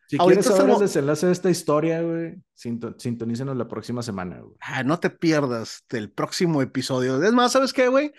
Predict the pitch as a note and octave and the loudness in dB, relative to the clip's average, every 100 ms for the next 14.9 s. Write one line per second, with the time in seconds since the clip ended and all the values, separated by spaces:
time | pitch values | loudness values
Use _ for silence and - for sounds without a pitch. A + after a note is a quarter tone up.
0 | - - - F3 A3+ A#3 B3+ G#3+ G#3+ A3+ | -20 -16 0 2 4 4 2 4 4 4
1 | A#3+ A#3+ G3 G3+ A3 A3 G#3+ G#3+ A3+ G#3+ | 2 2 2 4 4 4 2 4 4 6
2 | E3+ D#3+ E3 F#3 G3 F3+ F#3 - D#3+ C#3 | 6 6 4 2 2 2 2 2 0 2
3 | B2+ A#2+ A2+ G2+ G2 F#2+ G2+ C#3 D#3 C#3+ | 0 -2 -4 -6 -8 -8 -2 2 2 2
4 | B2+ C3+ C#3+ E3 D#3 C#3+ E3 F3+ G#3 F#3 | 2 2 2 4 4 4 2 0 0 0
5 | F3+ F3+ F#3+ F3 D#3+ A#2+ G2+ - - A3+ | 0 0 2 2 0 -2 -6 -14 -18 -4
6 | F3+ C#3 C#3 D3 C3+ - - - - D#3+ | -2 0 0 2 -2 -4 -6 -6 -6 -6
7 | - E3 - D#3 - - C#3 - C#3 - | -4 -6 -6 -8 -6 -8 -8 -8 -10 -6
8 | D#3 D3+ D#3+ F3+ G#3 G#3+ A3 G#3+ G3+ F#3+ | -6 -2 0 2 2 2 2 0 0 0
9 | F3+ - C3 E3 E3+ D#3+ C#3+ C3 C3+ C#3+ | -2 -2 -10 -8 -6 -6 -8 -10 -10 -8
10 | C#3 A2 G#2+ A2 G#2 - - - C3+ A#2 | -8 -10 -14 -18 -20 -20 -6 -2 -2 -4
11 | - _ _ D#4+ C#4+ - A#3+ A3 A3+ G#3+ | -12 _ _ 0 0 0 -2 0 2 4
12 | G3 F3 F#3+ E3+ D#3+ F3+ F#3 F3 C#3 A#2 | 4 4 2 2 4 4 4 2 0 0
13 | D3 - D4 C4 A3 A3 - G#3 G#3 G#3 | -2 -4 0 0 0 0 -2 -2 -4 0
14 | F#3 F#3 - F#3 - E3+ - - - | 0 -2 -2 -4 -4 -8 -6 -6 -8